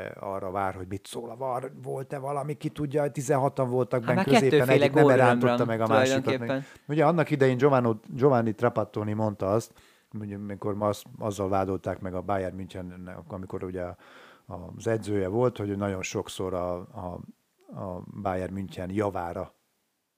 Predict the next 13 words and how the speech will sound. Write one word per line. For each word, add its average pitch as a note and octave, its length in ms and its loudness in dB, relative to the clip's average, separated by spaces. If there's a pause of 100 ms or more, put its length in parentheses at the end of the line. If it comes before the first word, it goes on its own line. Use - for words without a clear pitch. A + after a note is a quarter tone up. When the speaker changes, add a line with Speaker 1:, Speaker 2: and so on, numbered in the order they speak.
(100)
Speaker 1:
tévednek F2+ 720 -8 (100)
pozitívan F#2+ 760 -8 (360)
a, F2 400 -12
a F#2+ 100 -8
bírók, B2 460 2
és G2+ 140 -8
ezáltal F#2 400 -6
ugye F2 120 -10
segítik F2+ 460 -12
a F2+ 60 -8
Bayern F2 360 -8
Münchent, B2 460 -4 (420)
de G2+ 480 -8